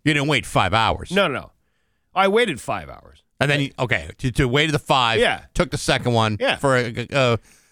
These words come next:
Speaker 1: for a full ten hours.
Speaker 2: Yeah, and I made
Speaker 1: That makes
Speaker 2: sure,
Speaker 1: sense.
Speaker 2: li-, li-, listen, I, I don't mess around with that stuff. If I feel like I'm gonna fall asleep or get tired,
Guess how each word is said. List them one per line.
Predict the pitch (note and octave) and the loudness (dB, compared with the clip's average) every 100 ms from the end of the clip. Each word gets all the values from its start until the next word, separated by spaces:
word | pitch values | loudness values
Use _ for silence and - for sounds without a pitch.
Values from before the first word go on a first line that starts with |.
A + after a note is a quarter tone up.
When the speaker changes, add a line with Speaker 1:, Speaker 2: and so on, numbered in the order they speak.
| _ - | _ -2
Speaker 1:
for | C#3+ | 0
a | B2 | 2
full | C#3+ B2+ | 2 4
ten | C#3+ G#2+ | 2 4
hours. | F#2 - | 0 -2
Speaker 2:
Yeah, | C#4+ C3 G#2 | -2 0 0
and | G3 | 0
I | A#3+ | 2
made | A#3 | 2
Speaker 1:
That | D#3+ | 2
makes | C#3+ | 2
Speaker 2:
sure, | F#3 F3+ | 2 0
Speaker 1:
sense. | D#3+ E3+ E3 | -2 -6 -8
Speaker 2:
li-, | |
li-, | A#3 G#3 | -10 -10
listen, | G3+ G3+ C#3 | -6 -4 -2
I, | C3 E3 F#3+ | -2 -2 0
I | |
don't | G3+ C#3+ | 0 -2
mess | D#3 C#3+ | -4 -4
around | A2+ A2 G#2 | -6 -8 -8
with | F2 | -10
that | D#2 D2 | -14 -14
stuff. | - F#2+ | -14 -12
If | A#2 | -6
I | F3 | -6
feel | F#3+ F3 E3 | -4 -4 0
like | D3+ A#2+ | 0 -2
I'm | A2+ | -4
gonna | B2 B2 | -4 -4
fall | G2+ A#2+ A#2 | -6 -6 -6
asleep | G#2+ - A#2 A2+ | -6 -6 -6 -6
or | G2 | -8
get | F2+ G2+ | -12 -12
tired, | - A2 G#2+ G#2 | -6 -4 -4 -6